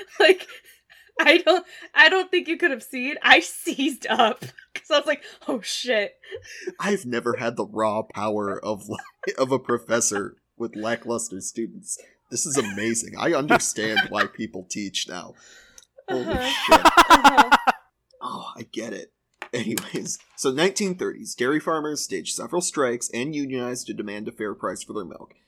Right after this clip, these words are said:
Speaker 2: And should be said, milk prices at this time were on the fucking floor.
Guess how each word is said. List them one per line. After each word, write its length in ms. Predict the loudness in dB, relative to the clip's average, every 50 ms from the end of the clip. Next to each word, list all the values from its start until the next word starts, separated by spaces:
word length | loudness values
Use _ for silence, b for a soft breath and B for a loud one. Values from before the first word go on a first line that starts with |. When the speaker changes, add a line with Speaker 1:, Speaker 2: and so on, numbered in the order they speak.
| _ _
Speaker 2:
And 100 | -4 -4
should 120 | -2 -2 0
be 40 |
said, 240 | 2 2 2 2 2
milk 400 | 0 -2 0 0 0 0 -2 -4
prices 400 | -4 -2 -2 -2 -4 -6 -4 -4
at 120 | -4 -4 -2
this 180 | -4 -4 -4
time 220 | -4 -2 -2 0 0
were 160 | 0 2 2
on 160 | 0 0 -2
the 40 | -4
fucking 420 | -6 -6 -8 -8 -6 -8 -10 -12
floor. 440 | -12 -12 -8 -8 -8 -8 -8 -12 _